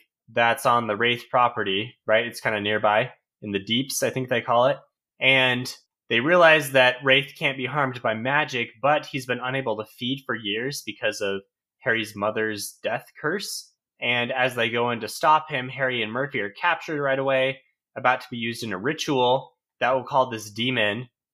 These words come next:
The demon's name is He Who Walks Behind. I think we've seen him before, briefly.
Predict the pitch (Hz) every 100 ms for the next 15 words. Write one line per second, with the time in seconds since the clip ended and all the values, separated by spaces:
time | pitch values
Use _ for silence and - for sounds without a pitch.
0 | - 110 156 151 131 127 120 101 - 139
1 | 131 131 135 113 113 131 - - 120 110
2 | 131 160 - _ _ - 113 214 190 127
3 | - 147 139 135 110 104 - - 113 104
4 | 90 90 _ _ _ 104 107 120 - 98
5 | 87 90